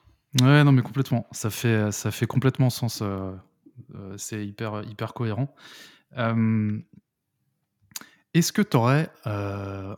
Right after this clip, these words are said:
un conseil à donner aux personnes qui voudraient se lancer dans un projet, peu importe lequel ? Euh, je sais pas, moi, ça peut être, euh, ça peut être, euh, genre, euh, devenir coach ou faire des compètes de bodybuilding, pas à tout hasard, mais ça peut être n'importe quoi, n'importe quel projet.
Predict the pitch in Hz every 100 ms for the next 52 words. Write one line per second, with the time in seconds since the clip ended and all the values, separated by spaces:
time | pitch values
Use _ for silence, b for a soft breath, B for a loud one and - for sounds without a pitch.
0 | - 104 - 135 160 127 101 101 101 120
1 | - _ _ _ _ _ _ 120 107 104
2 | - 117 - 139 131 - - 117 107 107
3 | - 120 113 - 131 117 101 98 92 92
4 | - 113 110 117 - 101 98 104 - 98
5 | - 107 113 _ b b b b b b
6 | _ _ - 95 95 92 92 92 95 -
7 | 107 101 92 101 107 104 104 98 98 B
8 | B B B B _ _ - - - -
9 | - - 104 - 120 117 110 107 107 104
10 | 107 101 98 104 110 113 110 - 139 165
11 | - 120 113 110 104 - 101 104 98 107
12 | 110 110 107 107 107 110 117 170 190 113
13 | 110 117 107 120 139 165 117 107 107 -
14 | 113 117 120 - 139 147 139 110 110 -
15 | 120 113 - 117 120